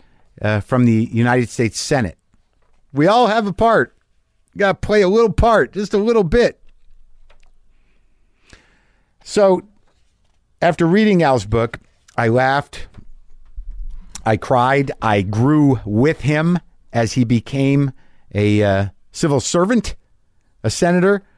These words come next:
who, uh, is deeply rooted and, uh, believes in helping and working with, uh, the people of, uh, this country in Minnesota, his state,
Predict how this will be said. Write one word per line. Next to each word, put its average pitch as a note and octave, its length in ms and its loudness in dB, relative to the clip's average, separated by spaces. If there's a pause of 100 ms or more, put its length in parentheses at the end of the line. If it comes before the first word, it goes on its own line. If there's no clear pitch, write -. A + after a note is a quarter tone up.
(300)
who, B2+ 280 2
uh, A#2+ 200 0
is A#2 180 0
deeply C#3 360 0
rooted D#3 580 0
and, A2 420 0
uh, G#2 180 2
believes B2 440 0
in G#2+ 240 -2 (320)
helping D3+ 480 0
and G#2 180 -2
working B2+ 420 0
with, C3+ 340 -2 (420)
uh, G2+ 180 0
the F#2+ 140 -2
people B2+ 500 0
of, G2 220 -2
uh, F#2 320 0
this G2+ 200 -6
country D3+ 460 -4
in G2+ 120 0
Minnesota, A#2+ 560 0
his G2+ 180 -2
state, - 480 -4